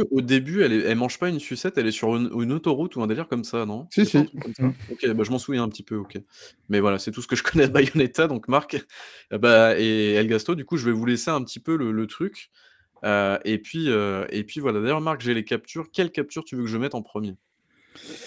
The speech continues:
Speaker 3: Euh, mais Bayo les Kids.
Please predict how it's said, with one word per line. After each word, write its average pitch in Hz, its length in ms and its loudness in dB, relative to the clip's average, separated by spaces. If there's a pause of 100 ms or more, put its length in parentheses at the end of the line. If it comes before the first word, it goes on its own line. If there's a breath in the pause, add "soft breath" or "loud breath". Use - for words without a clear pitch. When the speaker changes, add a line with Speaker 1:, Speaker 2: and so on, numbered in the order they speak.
(680 loud breath)
Speaker 3:
Euh, 135 680 8
mais 180 140 8
Bayo 165 640 8
les 160 120 6
Kids. 139 300 -2